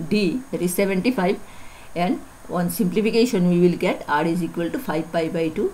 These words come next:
radian. Similarly, in our next question, um, I hope you can, uh,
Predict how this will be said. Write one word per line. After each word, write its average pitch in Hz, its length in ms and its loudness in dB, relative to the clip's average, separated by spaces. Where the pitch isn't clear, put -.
radian. 135 520 -6
Similarly, 190 640 4
in 180 60 2
our 180 140 2
next 208 300 -2
question, 185 480 0
um, 147 560 -2
I 160 120 -4
hope 196 280 2
you 175 140 4
can, 175 260 2
uh, 147 360 -10